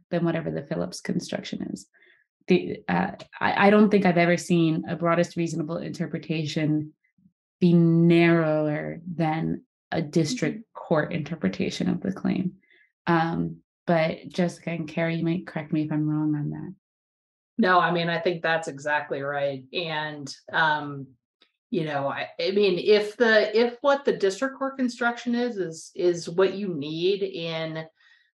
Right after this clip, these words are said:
Speaker 3: uh, as a, as a challenger in the re-exam, then you're definitely gonna point to that. And, you know, th-, I think the C R U will look closely at that as, as adopting it, or, you know, it would be, as,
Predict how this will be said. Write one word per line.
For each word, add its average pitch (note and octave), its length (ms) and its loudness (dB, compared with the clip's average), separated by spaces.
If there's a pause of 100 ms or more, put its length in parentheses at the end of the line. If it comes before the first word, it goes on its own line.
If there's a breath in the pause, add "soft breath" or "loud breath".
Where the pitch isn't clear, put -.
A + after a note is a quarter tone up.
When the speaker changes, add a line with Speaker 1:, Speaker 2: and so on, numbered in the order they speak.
Speaker 3:
uh, D#3 240 4
as D#3+ 220 0
a, - 160 -4
as E3+ 160 0
a - 80 -8
challenger F#3+ 720 -2
in E3+ 340 -2
the D#3+ 440 -4 (100)
re-exam, A#3+ 840 -2 (480)
then F3+ 540 -2
you're F3+ 140 -2
definitely F#3+ 420 -2
gonna E3+ 160 -8
point E3+ 400 -6
to E3 80 -10
that. D3 500 -2
And, D#3 520 -6
you F#3 120 0
know, D3 260 -8 (440)
th-, - 160 0
I F3+ 140 0
think G3 220 2
the F#3+ 100 0
C F3+ 200 2
R D#3 80 4
U D#3+ 220 -2
will D3+ 200 -4
look D#3 240 -6
closely D#3 460 -2
at C3+ 200 -6
that C3 240 -2
as, C3+ 340 -6
as C3 340 -8
adopting C#3+ 640 -4
it, C3+ 180 -6
or, C#3 380 -2
you - 120 -4
know, C#3 200 -4
it D3+ 100 -4
would D3+ 140 -6
be, C#3+ 180 -6
as, C#3 540 -8